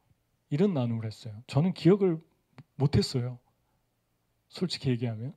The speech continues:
근데 오래됐으니까요, 세월에. 제가 몽교 선교를 떠나기 전에,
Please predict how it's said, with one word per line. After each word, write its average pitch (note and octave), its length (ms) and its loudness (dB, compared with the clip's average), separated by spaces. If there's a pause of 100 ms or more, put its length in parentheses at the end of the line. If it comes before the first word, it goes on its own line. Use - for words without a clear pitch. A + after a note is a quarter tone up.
(380)
근데 C3 320 4 (800)
오래됐으니까요, C3 720 6
세월에. A#2+ 380 -6 (1000)
제가 C#3 200 4
몽교 D3 340 4
선교를 C3 640 2
떠나기 F#3 360 0
전에, A2 320 -12